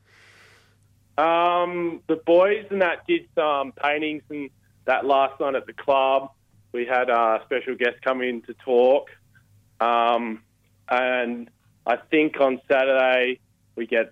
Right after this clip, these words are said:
um, Jimmy Cracker and that, who will say a few words to us, but I'm not too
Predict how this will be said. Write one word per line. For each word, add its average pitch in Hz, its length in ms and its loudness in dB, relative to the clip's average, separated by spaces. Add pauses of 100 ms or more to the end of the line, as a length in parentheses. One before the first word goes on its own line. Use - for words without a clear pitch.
um, 113 340 0
Jimmy 117 240 -4
Cracker 120 400 -2
and 120 100 -4
that, 113 180 -2 (160)
who 120 260 2
will 113 180 -6 (120)
say 117 120 4
a 107 40 0
few 120 180 -6
words 117 340 0
to 127 60 2
us, 120 120 2 (100)
but 110 320 0 (320)
I'm 139 100 -2
not 156 220 0
too 156 220 2